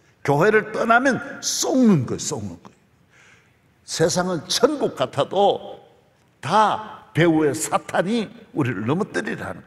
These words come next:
음. 할렐루야. 예. 야, 야구를 쏘기는데요, 뭐. 나는 똑바로 치려고 하지만은 공은 그때 보면 위로 싹 올려가지고 스트라이크가 올 줄 알았는데 완전히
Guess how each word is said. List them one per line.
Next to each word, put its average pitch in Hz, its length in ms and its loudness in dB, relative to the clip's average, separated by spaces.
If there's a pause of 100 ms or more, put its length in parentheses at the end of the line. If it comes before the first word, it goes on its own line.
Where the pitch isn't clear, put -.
(560)
음. - 120 -12 (520)
할렐루야. 151 1160 4
예. 107 580 -8 (1040)
야, 101 80 -4 (200)
야구를 123 640 0 (420)
쏘기는데요, 196 1000 2
뭐. 101 260 -8
나는 190 440 -2 (260)
똑바로 - 460 -8
치려고 196 420 -4
하지만은 165 520 -6
공은 180 600 -2
그때 - 300 0
보면 170 360 -2 (420)
위로 190 220 -2
싹 - 460 -2 (180)
올려가지고 147 640 -2 (800)
스트라이크가 202 800 0
올 233 240 0
줄 - 180 -4
알았는데 339 720 -2
완전히 151 640 -2